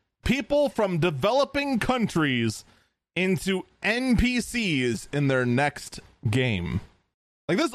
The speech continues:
already just goes ahead and, uh, just screams of just, "Are you serious? Really, man?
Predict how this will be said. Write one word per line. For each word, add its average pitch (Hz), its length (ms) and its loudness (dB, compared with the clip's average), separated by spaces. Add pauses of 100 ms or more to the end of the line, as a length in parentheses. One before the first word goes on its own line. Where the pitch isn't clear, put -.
already 185 540 2
just 117 180 -2
goes 143 200 0
ahead 127 300 0
and, 110 320 0
uh, 101 220 -2 (680)
just 330 240 -2
screams 202 640 0
of 139 160 0
just, 139 280 -2
"Are 160 120 2
you 202 180 2
serious? 180 720 -2
Really, 151 380 2
man? 208 380 2